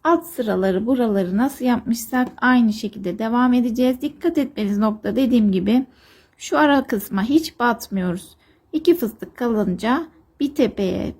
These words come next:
bir buraya, buraya batmıyoruz. Buradan alıyoruz.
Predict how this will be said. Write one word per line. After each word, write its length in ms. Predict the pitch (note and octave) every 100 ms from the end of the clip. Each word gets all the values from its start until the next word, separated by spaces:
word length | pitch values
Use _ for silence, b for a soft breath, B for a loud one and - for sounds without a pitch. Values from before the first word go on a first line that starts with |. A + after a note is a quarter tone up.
| _ B3
bir 200 | C#4 C#4
buraya, 520 | C#4+ C#4+ C#4+ D4+ E4 - -
buraya 300 | D#4 C#4 B3
batmıyoruz. 640 | D4 D4+ - B3+ C#4 D4+ -
Buradan 340 | C4+ B3+ A3+ A3+
alıyoruz. 500 | C4+ C#4+ C#4+ D4